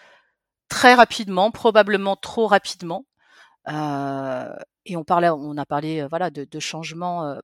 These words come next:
pen-, pendant cette heure où on se dit que ce soit un changement au sein de l'entreprise,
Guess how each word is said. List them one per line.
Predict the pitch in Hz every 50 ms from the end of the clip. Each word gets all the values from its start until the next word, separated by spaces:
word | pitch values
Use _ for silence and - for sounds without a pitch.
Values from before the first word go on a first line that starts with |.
| _ _
pen-, | 160 151 147 - _
pendant | 165 160 151 151
cette | - - 165 160 _
heure | - 208 214 196 170
où | 160
on | 156
se | - - 165
dit | 156 160 185 185
que | -
ce | - 170
soit | - - 170 160
un | 156
changement | - - 156 147 156 151
au | 151
sein | - 156 143
de | 143
l'entreprise, | 135 135 - - 143 - _ - 180 190 196 196 202 185 175